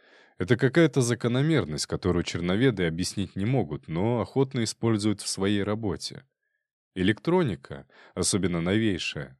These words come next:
здорово помогает найти проклятых людей, вещи или источник потусторонней силы». Егор провел по обложке книги ладонью.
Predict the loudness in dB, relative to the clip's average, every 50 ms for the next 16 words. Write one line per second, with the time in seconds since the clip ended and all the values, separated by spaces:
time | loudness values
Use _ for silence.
0 | _ -12 -10 -10 -4 2 2 4 4 4 2 2 0 0 0 0 0 0 0 2
1 | 2 2 2 0 -2 -4 -4 -4 -4 -6 -6 -2 0 0 0 0 -2 -4 -6 -6
2 | -8 -8 -6 -4 -4 -4 -2 0 0 0 0 0 -2 -8 _ _ _ -12 -4 0
3 | 2 2 2 2 0 -2 -4 -6 -6 -8 -10 _ -20 -20 _ _ 0 2 2 4
4 | 4 2 2 2 0 -2 -2 0 0 0 0 -2 -4 -6 -8 _ -8 -8 -6 -6
5 | -8 -6 -2 -2 0 0 0 -2 -2 -2 -4 -4 -6 -6 -4 -6 -6 -6 -8 -10
6 | -12 -16 _ _ _ _ _ _ _ _ _ _ _ _ _ _ -6 -4 -2 0
7 | 2 2 2 2 0 0 0 2 2 0 0 0 -2 -2 -2 0 0 0 0 -2
8 | -2 -6 -8 -8 -6 -8 -6 -6 -6 -6 -6 -6 -6 -6 -6 -6 -8 -8 -8 -10
9 | -14 -16 -18